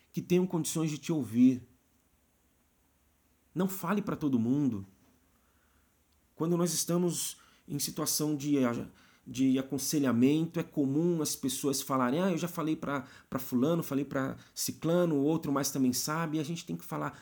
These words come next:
"Não fale pra todo mundo, não vai fazer bem."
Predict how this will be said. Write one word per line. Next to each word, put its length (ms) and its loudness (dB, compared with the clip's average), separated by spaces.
"Não 180 2
fale 420 -4
pra 160 -10
todo 260 -6
mundo, 680 -2
não 120 -4
vai 120 -6
fazer 340 -4
bem." 560 0